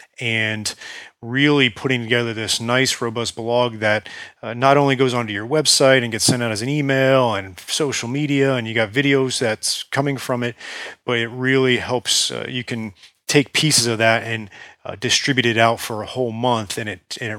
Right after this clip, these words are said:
really demystifies the whole blog thing, and got a lot of bonuses and things like that that I give in that virtual summit. Uh, and it's not gonna be boring. I know blogs,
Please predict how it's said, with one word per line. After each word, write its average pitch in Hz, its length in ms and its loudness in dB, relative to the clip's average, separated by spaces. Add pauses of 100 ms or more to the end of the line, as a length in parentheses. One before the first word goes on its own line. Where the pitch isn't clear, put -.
(100)
really 147 200 4
demystifies 110 1080 0 (320)
the 110 100 -6
whole 110 140 -6
blog 113 440 -2
thing, 107 380 -4
and 98 160 -10 (380)
got 117 160 0
a - 20 2
lot 123 140 6
of 107 100 -2
bonuses 120 460 -2
and 110 120 -6
things 113 200 -4
like 107 160 -4
that 113 160 2
that 107 100 -4
I 104 80 0
give 107 260 -2
in 110 140 -6
that 107 180 0
virtual 104 380 -6
summit. 113 400 0 (380)
Uh, 98 240 -10
and 123 100 -6
it's 117 160 -2
not 139 220 4
gonna 135 220 4
be - 0 - (140)
boring. 104 300 0
I 117 80 -6
know 120 160 -2
blogs, 123 400 2